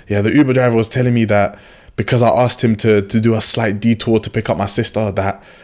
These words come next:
um, you know, he's not gonna drop me all the way home, and that he's, he's, he's te-, he was telling me to get out and I should leave the Uber."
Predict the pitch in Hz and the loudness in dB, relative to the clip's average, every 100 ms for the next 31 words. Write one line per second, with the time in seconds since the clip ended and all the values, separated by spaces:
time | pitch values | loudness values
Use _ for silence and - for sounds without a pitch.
0 | - - 92 92 87 64 50 104 101 101 | -8 -2 0 0 -2 -6 -8 -2 0 0
1 | 117 113 104 120 117 113 117 110 110 104 | 0 0 0 0 2 2 2 2 2 2
2 | 113 110 107 107 107 104 101 104 101 107 | 4 4 2 -2 -2 -2 -2 -2 -2 -4
3 | 101 123 104 113 107 120 113 107 107 110 | -6 -4 0 0 0 -2 -2 -2 -2 -2
4 | 101 113 104 104 104 110 110 110 107 117 | 0 2 2 0 -2 -2 -2 0 2 2
5 | 110 110 110 | 4 2 2